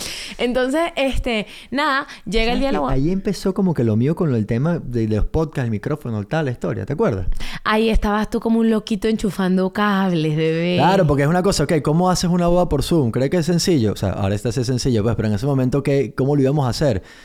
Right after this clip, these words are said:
Speaker 2: Me acuerdo que lo primero que hice fue que pusimos una suscripción de Zoom que era como para quinientas personas, algo así. Porque aprovechando toda la gente invitada, los que habían confirmado,
Speaker 1: Ah,
Speaker 2: los que no
Speaker 1: ahí
Speaker 2: habían
Speaker 1: sí,
Speaker 2: confirmado.
Speaker 1: ahí sí invitamos a todo el
Speaker 2: Ahí sí
Speaker 1: mundo, al de
Speaker 2: invitamos a
Speaker 1: Zoom, sí.
Speaker 2: Raquel y todo aquel. Y la gente como que, "Bueno, sí, sí, va, los locos, pues, vamos a ver qué sale por ahí".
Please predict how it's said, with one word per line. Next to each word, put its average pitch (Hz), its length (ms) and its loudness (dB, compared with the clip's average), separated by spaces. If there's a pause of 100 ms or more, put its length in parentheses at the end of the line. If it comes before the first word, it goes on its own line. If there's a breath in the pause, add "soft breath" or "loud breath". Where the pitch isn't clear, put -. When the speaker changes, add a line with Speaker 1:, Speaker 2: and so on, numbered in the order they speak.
(240 loud breath)
Speaker 2:
Me 123 80 -2
acuerdo 127 240 2
que 170 80 0
lo 151 80 2
primero 135 280 0
que 156 80 0
hice 143 180 -2
fue 165 260 0
que 143 220 0
pusimos 123 420 -2
una 151 140 0
suscripción 123 480 -2
de 131 100 0
Zoom 160 300 0
que 131 80 -2
era 117 100 0
como 135 160 0
para 117 180 0
quinientas 110 380 -2
personas, 98 480 -2
algo 104 140 0
así. 101 200 -2 (520 loud breath)
Porque 110 380 -2
aprovechando 120 640 0
toda 151 180 2
la 147 120 2
gente 135 260 0
invitada, 143 520 2
los 143 100 0
que 131 80 -2
habían 113 160 0
confirmado, 262 480 2
Speaker 1:
Ah, - 20 4
Speaker 2:
los 320 120 4
que - 40 0
no 285 60 2
Speaker 1:
ahí 262 100 4
Speaker 2:
habían 294 80 2
Speaker 1:
sí, - 80 0 (140)
Speaker 2:
confirmado. - 360 2
Speaker 1:
ahí - 60 4
sí 285 60 6
invitamos 285 420 0
a 269 60 -2
todo 214 100 0
el 226 80 2
Speaker 2:
Ahí 226 60 0
sí 214 60 2
Speaker 1:
mundo, 196 200 0
al - 60 0 (100)
de - 60 2
Speaker 2:
invitamos 131 180 2
a 135 80 2
Speaker 1:
Zoom, 123 80 2
sí. 113 220 0
Speaker 2:
Raquel 127 360 0
y 120 120 0
todo 107 260 0
aquel. 104 320 -2
Y 95 60 0
la 95 100 -2
gente 95 240 -4
como 117 180 -4
que, 95 80 -4
"Bueno, 117 280 -2
sí, 135 180 -6
sí, 113 140 -6
va, 123 160 -2
los 95 120 -2
locos, 110 320 -2
pues, 113 140 -4
vamos 107 160 -2
a 113 40 0
ver 104 100 -2
qué 113 80 -2
sale 117 180 -2
por 113 120 -2
ahí". 98 140 0